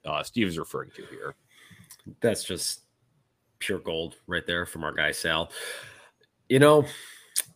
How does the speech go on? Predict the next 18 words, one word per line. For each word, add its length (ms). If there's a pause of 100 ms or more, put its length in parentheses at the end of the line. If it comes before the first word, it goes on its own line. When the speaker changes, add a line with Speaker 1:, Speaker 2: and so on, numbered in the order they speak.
(300)
Speaker 2:
the 80
legendary 920
coach 380
of 300
the 160
South 280
Suburban 260
College 320
Bulldogs, 640 (720)
the 420 (100)
N 180
J 180
C 360
double 320
A 100
Hall 180
of 80
Famer, 360